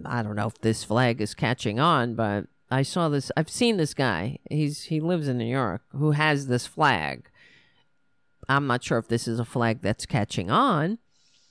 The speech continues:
If a lot of people are flying this flag, I might be wrong. I'm assuming it's this one person. I don't know. Uh, so,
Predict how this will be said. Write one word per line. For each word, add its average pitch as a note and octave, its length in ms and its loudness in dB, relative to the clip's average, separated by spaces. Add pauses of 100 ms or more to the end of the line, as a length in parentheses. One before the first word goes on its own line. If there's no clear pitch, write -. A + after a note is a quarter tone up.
(600)
If - 180 -6
a - 60 -2
lot B2+ 260 2
of A#2+ 140 -4
people G#3+ 380 0
are B2+ 80 4
flying A#2 360 0
this A2+ 160 0
flag, A#2+ 300 0
I A#2+ 80 4
might B2+ 240 2
be C#3+ 100 0
wrong. F#3 380 2
I'm C#3 460 2
assuming F3+ 500 0
it's B2 300 -6
this - 240 -8
one C#3 200 -2
person. A3 400 -2
I A#2 160 0
don't A2+ 240 -2
know. E3 380 0 (720)
Uh, C3 460 0 (560)
so, A2+ 640 -4